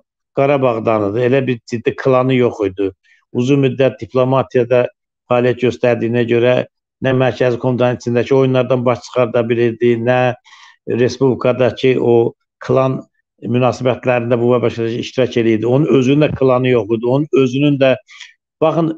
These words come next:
o kimləri hakimiyyətə gəlmişdi? Rafiq Əliyevi, Mithat Abbasov. Mithat Abbasov dövlət katibi idi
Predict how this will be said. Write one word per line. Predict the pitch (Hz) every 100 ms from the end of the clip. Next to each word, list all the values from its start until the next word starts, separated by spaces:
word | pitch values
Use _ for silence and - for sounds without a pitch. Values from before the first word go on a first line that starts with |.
| -
o | 143
kimləri | - 151 156 156 160
hakimiyyətə | 156 - 139 123 120 120
gəlmişdi? | 110 98 117
Rafiq | 147 123 147 135
Əliyevi, | 113 104 98 104 120 _ _ _ _ _ _ _ _ _ 127
Mithat | 131 160 143
Abbasov. | 127 135 123 107 92 104
Mithat | 123 165
Abbasov | 151 139 156 156
dövlət | 143 139 131
katibi | 120 104 107 107 101
idi | 104